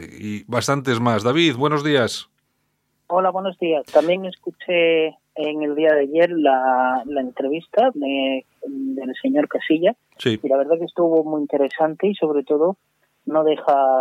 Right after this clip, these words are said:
Speaker 2: no deja un tinte. O sea, me, la verdad que me sorprendió y haber conocido a este hombre por los puestos scratches, como se pueden decir,
Speaker 1: Sí.
Speaker 2: que, o jarabes democráticos,
Speaker 1: Sí.
Speaker 2: según diría Pablo Iglesias,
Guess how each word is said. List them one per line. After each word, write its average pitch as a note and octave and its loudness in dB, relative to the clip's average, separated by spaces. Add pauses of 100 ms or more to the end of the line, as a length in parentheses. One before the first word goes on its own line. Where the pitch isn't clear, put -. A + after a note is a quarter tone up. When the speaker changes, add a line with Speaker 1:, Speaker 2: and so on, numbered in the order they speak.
(120)
Speaker 2:
no C#3+ -4
deja C#3+ -2
un C3 -8
tinte. - -4
O A#2 -10
sea, C3 4
me, A#2+ -8
la C3 2
verdad C3 2
que - -2
me F3 -2
sorprendió D3 0
y D3+ 0
haber D3+ 2
conocido D3 -2
a - -10
este - -2
hombre E3+ 0
por - -4
los B2+ -6
puestos D3+ -4 (100)
scratches, F3 0
como C3+ -10
se - -20
pueden C#3 -4
decir, C3+ -2 (100)
Speaker 1:
Sí. B2 0
Speaker 2:
que, F3 0 (120)
o F#3+ 0
jarabes F3 0
democráticos, E3+ -2 (460)
Speaker 1:
Sí. - -8
Speaker 2:
según D3 -6
diría D3+ -2
Pablo C#3+ -6
Iglesias, F3 -2